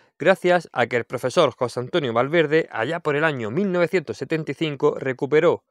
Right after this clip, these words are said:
y trasladó algunos ejemplares del antiguo Sáhara español hasta el Centro de Rescate de Fauna Sahariana de Almería. La otra gacela que ha muerto es una gacela de Cuvier,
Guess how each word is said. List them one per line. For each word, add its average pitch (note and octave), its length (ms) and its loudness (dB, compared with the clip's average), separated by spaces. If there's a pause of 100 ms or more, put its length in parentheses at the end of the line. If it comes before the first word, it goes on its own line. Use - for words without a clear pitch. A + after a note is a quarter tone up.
(180)
y C#3 140 -6
trasladó C#3 420 2
algunos E3 400 2
ejemplares D3+ 580 0
del A#2+ 220 -4
antiguo A#2 460 0
Sáhara A#2 420 -2
español F#3+ 560 -2 (300)
hasta B2+ 260 -6
el A2+ 60 -6
Centro D3+ 360 2
de D#3+ 100 8
Rescate E3+ 500 -2
de D#3+ 160 2
Fauna C#3 320 0
Sahariana F3 640 0 (100)
de - 180 -8
Almería. A2 580 -2 (340)
La D#3+ 100 -2
otra F3+ 160 4
gacela F3+ 360 4
que C#3 60 2
ha D3+ 40 2
muerto D#3+ 260 2
es D#3 120 -2
una E3 140 2
gacela D#3 320 4
de D3 140 2
Cuvier, A#2 640 0